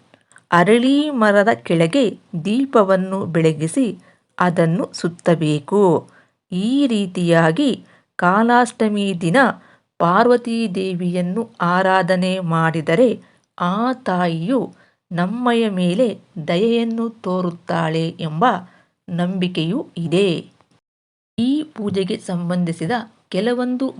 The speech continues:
ಮಂತ್ರಗಳನ್ನು ಹಾಗೂ ಮಾಹಿತಿಗಳನ್ನು ಕೂಡ ನಾನು ಡಿಸ್ಕ್ರಿಪ್ಷನ್ ಬಾಕ್ಸಲ್ಲಿ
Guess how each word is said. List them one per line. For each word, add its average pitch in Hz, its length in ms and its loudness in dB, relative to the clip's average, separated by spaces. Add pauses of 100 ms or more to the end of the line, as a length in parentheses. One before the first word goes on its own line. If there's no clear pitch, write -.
ಮಂತ್ರಗಳನ್ನು 185 800 0 (160)
ಹಾಗೂ 165 340 -2 (100)
ಮಾಹಿತಿಗಳನ್ನು 170 960 -4 (160)
ಕೂಡ 151 200 -4 (520)
ನಾನು 160 340 -4 (300)
ಡಿಸ್ಕ್ರಿಪ್ಷನ್ 220 680 -8
ಬಾಕ್ಸಲ್ಲಿ 170 540 -6